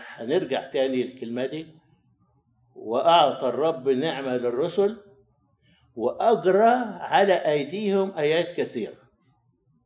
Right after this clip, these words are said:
ده لما بنقولها ونفكر بيها، المعجزات بيعملها ربنا مش القديسين. مفيش قديس بيعمل معجزة ولا العذراء، لكن الله بيصنع المعجزة على يد القديس.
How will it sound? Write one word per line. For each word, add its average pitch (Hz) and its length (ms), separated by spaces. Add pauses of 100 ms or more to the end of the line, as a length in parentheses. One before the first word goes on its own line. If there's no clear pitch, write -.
(800)
ده 123 120
لما 131 140
بنقولها 175 720
ونفكر 131 540
بيها، 101 360 (920)
المعجزات 117 800
بيعملها 123 440
ربنا 139 680
مش 123 160
القديسين. 120 840 (1200)
مفيش - 280
قديس 131 280
بيعمل 131 260
معجزة 123 360
ولا 190 200
العذراء، - 420 (1000)
لكن 147 480
الله 175 460
بيصنع 196 600
المعجزة 180 520
على 147 680
يد 233 340
القديس. - 640